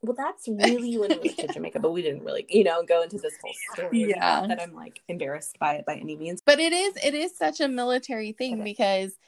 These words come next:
Speaker 2: yes, you I, I mean, how many people listening to this podcast have two weddings? Like,
Speaker 1: Mm-hmm.
Speaker 2: maybe between A I,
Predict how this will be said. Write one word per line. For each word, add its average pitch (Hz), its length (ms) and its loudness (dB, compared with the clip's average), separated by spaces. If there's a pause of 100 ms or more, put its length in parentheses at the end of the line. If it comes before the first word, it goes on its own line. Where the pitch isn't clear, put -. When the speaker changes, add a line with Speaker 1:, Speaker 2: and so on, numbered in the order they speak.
(280)
Speaker 2:
yes, 226 460 2
you 233 600 -2 (480)
I, 220 280 -4 (180)
I 226 120 2
mean, 226 180 2
how 240 180 2
many 226 200 0
people 196 680 -2 (400)
listening 190 460 -4
to 190 100 -4
this 175 160 0
podcast - 640 0
have 185 300 4
two 185 200 0
weddings? - 540 0
Like, 180 260 0
Speaker 1:
Mm-hmm. 156 440 -4
Speaker 2:
maybe 196 440 2
between 190 680 0 (340)
A 196 180 8
I, 180 160 6